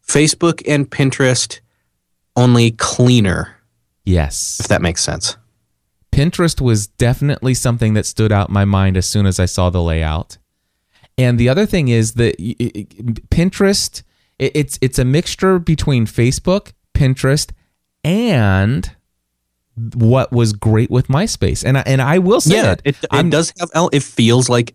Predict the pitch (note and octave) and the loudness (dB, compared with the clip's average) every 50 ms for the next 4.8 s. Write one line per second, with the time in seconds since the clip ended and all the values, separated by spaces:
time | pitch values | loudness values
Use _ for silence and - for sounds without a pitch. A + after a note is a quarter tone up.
0 | _ _ - B2 A#2+ A#2 - A2 A2 A2 A2+ A2+ A2+ A2 G#2+ A2 A2 A2+ A2+ A2 | _ _ -2 0 0 0 2 2 2 4 4 4 4 4 4 4 2 2 2 0
1 | - G2+ F#2+ F2 - F2+ F2 - - - - G#2 F#2+ F#2 F#2 G2 G#2 F2 - - | 0 0 0 0 0 -2 -2 -2 -2 -2 0 0 2 2 4 2 2 2 0 -4
2 | - - - A#2 A#2+ B2 A#2+ A#2 C3 - - B2 C#3 D#3 E3+ F3 E3+ F3 E3 - | -6 -4 -2 0 0 0 0 0 -2 0 0 0 0 0 0 0 0 0 0 0
3 | D3 C3+ C3+ C#3 - - C3+ C3 - - - A2+ - - - - - B2 B2 D3 | 0 0 2 0 0 0 0 -2 0 -2 -4 -4 -4 -6 -8 -4 -2 0 0 2
4 | D3+ C3 G#2 G2 F#2+ G2 - - - A2+ G#2+ G#2 G#2 G2+ - | 2 2 2 2 2 2 0 0 0 2 2 2 2 0 -2